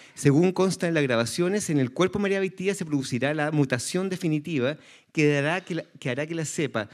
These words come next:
covid diecinueve, ya controlada, mute y se vuelva un patógeno más eficiente en su le-, letalidad. Aquí me quiero detener porque esto fue al comienzo de la pandemia. Todavía no empezaba el mundo como de la, eh, la discusión de las nuevas variantes.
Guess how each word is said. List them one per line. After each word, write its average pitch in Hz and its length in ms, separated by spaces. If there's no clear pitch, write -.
covid 143 240
diecinueve, 131 640
ya 139 160
controlada, 127 600
mute 170 340
y 196 40
se 147 140
vuelva 135 260
un 143 80
patógeno 123 460
más 117 180
eficiente 113 320
en 120 60
su - 120
le-, 123 360
letalidad. 120 480
Aquí 131 180
me 160 60
quiero 165 160
detener 170 320
porque - 340
esto 147 180
fue 151 140
al 147 80
comienzo 127 400
de 160 60
la 175 80
pandemia. 160 340
Todavía 165 260
no 202 60
empezaba 139 460
el 135 220
mundo 135 340
como 123 240
de 117 100
la, 110 420
eh, 92 500
la 104 120
discusión 110 500
de 113 80
las 104 140
nuevas 110 560
variantes. 98 680